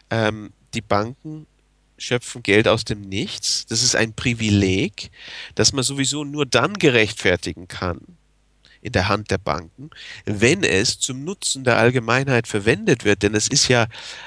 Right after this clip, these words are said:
ein Privileg, das der Allgemeinheit gehört, schließlich. Ähm, daher, ähm, sind eigentlich nur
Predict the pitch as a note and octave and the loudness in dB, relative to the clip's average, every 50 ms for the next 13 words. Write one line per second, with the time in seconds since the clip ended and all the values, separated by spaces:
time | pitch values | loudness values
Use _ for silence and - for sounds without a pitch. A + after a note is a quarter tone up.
0 | - _ - A2+ A2 A2 - B2 A#2 A#2 A2+ A2+ A#2 A#2+ A2 - - G#2+ G#2+ - | -10 _ -2 -2 -2 0 -2 -2 0 2 4 6 6 6 4 2 0 0 2 2
1 | - - - F2+ G2 G#2 G#2 B2 E3+ F#3 D3+ G#2+ F#2+ G2+ G2+ - - G2+ G#2+ G2 | 2 2 4 2 2 2 2 2 0 2 2 2 0 0 0 -2 -8 -6 -6 -4
2 | E2+ F2+ F#2 - - - - - F2+ F2+ - F2 E2 - E2+ - - - _ _ | -4 -4 -4 -6 -6 -6 -2 0 0 2 2 2 2 0 -2 -6 -8 -14 _ _
3 | _ _ _ _ _ _ _ _ _ _ _ - - - - - - - - - | _ _ _ _ _ _ _ _ _ _ _ -12 -10 -10 -12 -12 -12 -12 -14 -2
4 | - A2+ A2 G#2+ A2 - - - - A2+ A2 B2 C3 C3 B2 A#2 A2+ G#2+ A2 - | 2 2 2 2 2 -4 -8 0 4 4 6 6 6 6 6 6 4 2 -2 -8
5 | - - - - _ _ _ _ _ - - G#2+ G#2+ G#2+ G#2+ G#2+ - - B2+ A#2+ | -18 -20 -20 -20 _ _ _ _ _ -6 -2 -2 -2 -4 -4 -8 -6 -4 -4 -2
6 | - F#2 - F#2+ A2+ C3 C#3+ D3+ D3 - - C#3 C#3 C#3 C3 B2+ A#2 | 0 2 2 0 0 0 -2 -2 -2 -4 -10 -10 -8 -4 0 0 -2